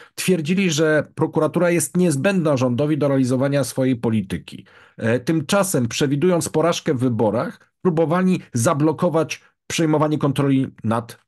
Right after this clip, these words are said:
prokuraturą, zostawić tam swoich ludzi. Czy pan uważa, że to jest w porządku? Czy pan uważa, że to jest w porządku, że pan Jerzy Ziarkiewicz nie prowadził postępowań przeciwko Ryszardowi Czarneckiemu, Adamowi Andruszkiewiczowi, przeciwko panu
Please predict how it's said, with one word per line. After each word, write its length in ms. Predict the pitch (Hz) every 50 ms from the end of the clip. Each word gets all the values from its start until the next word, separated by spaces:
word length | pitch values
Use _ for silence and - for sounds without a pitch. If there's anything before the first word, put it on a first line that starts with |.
| _
prokuraturą, 640 | - 120 113 117 135 123 117 113 156 151 151 143 127
zostawić 400 | 113 120 117 135 127 127 - -
tam 140 | 127 123 120
swoich 320 | - - 120 110 110 -
ludzi. 200 | 101 90 90 92
Czy 120 | - -
pan 200 | - 202 196 196
uważa, 260 | 185 151 156 151 147 139
że 100 | 131 120
to 100 | - 127
jest 140 | 123 117
w 60 | - -
porządku? 460 | 110 92 92 82 73 - _ - - _ - - - - _
Czy 120 | - 180 147
pan 220 | - 202 202 202
uważa, 360 | 190 160 139 165 160 165 160
że 100 | 139 139
to 120 | - 156 151
jest 180 | 151 135 -
w 60 | -
porządku, 380 | - 143 127 143 160 156 - 165
że 80 | 147 135
pan 200 | - 147 139 139
Jerzy 300 | 151 156 143 143 147 123
Ziarkiewicz 540 | 139 131 127 131 - 151 151 151 147 -
nie 120 | 156 147 120
prowadził 380 | 135 139 131 143 139 131 147
postępowań 640 | - - 143 - - 143 139 127 139 117 104 95 90
przeciwko 400 | - 113 104 117 110 - - 101
Ryszardowi 480 | 95 90 92 90 90 92 107 101 131
Czarneckiemu, 760 | - - 156 156 160 175 165 - - - 190 185 160 165 151 139 - - - 151 185 -
Adamowi 440 | - 104 90 92 85 90 92 92 113
Andruszkiewiczowi, 880 | 120 127 127 147 143 - - 175 165 175 147 - 196 190 151 160 151 131 - - -
przeciwko 500 | - - 127 113 - 101 90 - - -
panu 380 | - 101 92 92 98 101 113